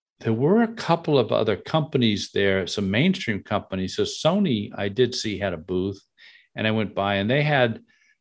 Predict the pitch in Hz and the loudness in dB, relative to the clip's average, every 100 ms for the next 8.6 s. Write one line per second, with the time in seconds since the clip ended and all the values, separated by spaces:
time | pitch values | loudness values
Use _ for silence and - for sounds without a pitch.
0 | _ _ - 60 50 50 - _ - - | _ _ -16 -12 -10 -10 -12 _ -14 -8
1 | - 135 123 123 120 - - - 135 139 | 2 4 8 6 4 0 -4 -2 2 2
2 | 131 139 147 160 165 - - - - 120 | 4 2 0 -6 -8 -16 -20 -20 -12 -6
3 | 120 120 117 113 110 117 117 - 135 127 | -2 0 0 0 0 -2 -4 0 2 2
4 | 123 127 120 123 123 107 - - 107 101 | -2 -4 0 -2 0 -4 -4 -8 -4 -4
5 | 95 127 113 - 107 - 120 - - 69 | -2 0 0 0 -4 0 -2 -2 -4 -6
6 | - 80 76 98 85 - 80 67 - 110 | -8 -12 -6 -6 -6 -8 -10 -10 -6 -4
7 | 113 120 - 123 110 107 107 101 104 - | -2 -4 -2 0 2 2 2 0 -4 0
8 | 127 127 98 95 90 | 0 0 -2 -4 -4